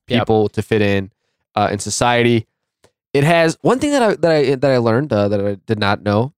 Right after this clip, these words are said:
Speaker 2: On a f-, if, if it's running on full power all the time, has a, the battery has a hundred and twenty year lifespan apparently.
Speaker 1: Oh, that's cool.
Speaker 2: So, but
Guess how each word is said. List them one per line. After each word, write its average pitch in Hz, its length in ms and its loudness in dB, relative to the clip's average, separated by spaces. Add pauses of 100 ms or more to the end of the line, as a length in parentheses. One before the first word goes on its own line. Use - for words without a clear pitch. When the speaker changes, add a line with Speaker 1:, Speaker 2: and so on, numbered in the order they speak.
(220)
Speaker 2:
On 139 100 2
a 135 40 4
f-, - 460 -12
if, 151 200 -4
if 147 140 -2
it's - 140 -20
running 190 340 0
on 175 120 2
full 147 280 0
power 104 480 0 (100)
all 123 120 2
the 110 80 -8
time, 98 340 -4 (160)
has 127 100 0
a, 131 80 0 (100)
the 127 60 -2
battery 135 560 0 (100)
has 127 100 0
a 120 60 2
hundred 151 180 2
and - 120 -10
twenty 151 300 -4
year 147 120 0
lifespan 147 460 -2
apparently. - 400 -14 (560)
Speaker 1:
Oh, 220 60 -6
that's 220 140 -6
cool. - 220 -2 (200)
Speaker 2:
So, 151 340 2 (280)
but 175 200 0